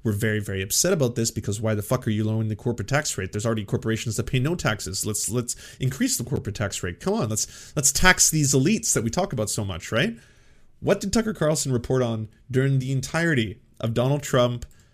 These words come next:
doing the corporate tax rate? This was the story. And this is what Tucker Carlson,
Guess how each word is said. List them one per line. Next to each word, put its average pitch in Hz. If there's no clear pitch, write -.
doing 113
the 110
corporate -
tax 98
rate? 80
This 117
was 117
the 117
story. 107
And 104
this 147
is 156
what 180
Tucker 143
Carlson, 117